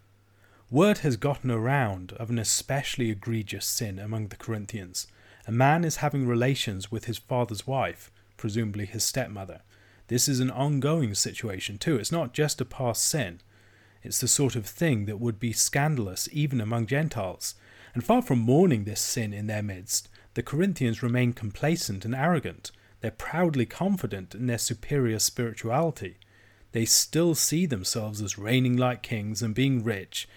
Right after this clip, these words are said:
even as this grave wickedness is being practiced in their midst. Such an offender must be removed.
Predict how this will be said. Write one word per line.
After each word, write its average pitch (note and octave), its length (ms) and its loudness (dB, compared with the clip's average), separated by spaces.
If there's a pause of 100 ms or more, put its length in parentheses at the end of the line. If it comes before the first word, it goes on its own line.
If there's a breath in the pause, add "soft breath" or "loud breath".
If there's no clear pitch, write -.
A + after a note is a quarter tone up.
(300 loud breath)
even F3+ 300 4
as C#3 160 2
this A#2+ 200 0
grave C3 400 0
wickedness A#2 640 -2
is A#2+ 100 -2
being C3 260 0
practiced - 560 -4
in A#2 100 0
their A#2 120 0
midst. C3+ 500 0 (600 soft breath)
Such - 420 -2
an C#3 160 0
offender C3+ 640 0 (160)
must D#3 500 2
be A2 160 0
removed. A#2 680 0